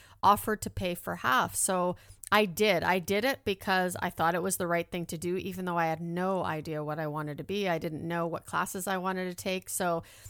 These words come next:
I think I ended up taking soci-, sociology and,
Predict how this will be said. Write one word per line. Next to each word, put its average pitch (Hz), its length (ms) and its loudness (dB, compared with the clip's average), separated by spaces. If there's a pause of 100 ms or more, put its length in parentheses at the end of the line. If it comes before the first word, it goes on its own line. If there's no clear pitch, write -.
(200)
I 185 120 0
think 214 560 -4
I 185 160 2
ended 196 280 -4
up 175 120 -4
taking 180 420 -4
soci-, 180 540 -4
sociology 208 1200 0 (500)
and, 185 800 0